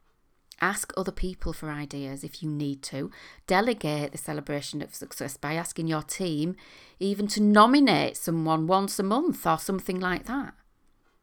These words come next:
But don't let this different way of working and the covid situation stop you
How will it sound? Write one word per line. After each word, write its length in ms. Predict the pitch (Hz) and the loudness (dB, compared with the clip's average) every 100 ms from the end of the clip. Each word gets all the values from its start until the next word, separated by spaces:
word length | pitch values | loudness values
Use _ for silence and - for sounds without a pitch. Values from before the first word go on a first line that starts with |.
| _ _ _ _ - - - | _ _ _ _ -20 -10 -4
But 240 | 208 - | -4 4
don't 340 | 208 214 233 | 8 8 6
let 240 | - 226 - | 4 2 2
this 160 | 202 | -2
different 600 | - 214 208 - - 208 | 0 0 0 -2 -4 0
way 200 | 202 196 | 6 6
of 160 | 185 170 | 4 4
working 420 | 202 196 180 170 | 6 6 2 -2
and 140 | 165 165 | 0 -2
the 40 | |
covid 640 | - - 180 180 180 180 - | -4 2 6 6 6 2 -2
situation 800 | - - 175 180 175 - 156 | -4 -4 0 0 0 -2 -4
stop 640 | 151 - - 202 202 - - | -4 -6 -2 0 0 0 -4
you 340 | 139 131 196 | -2 0 -2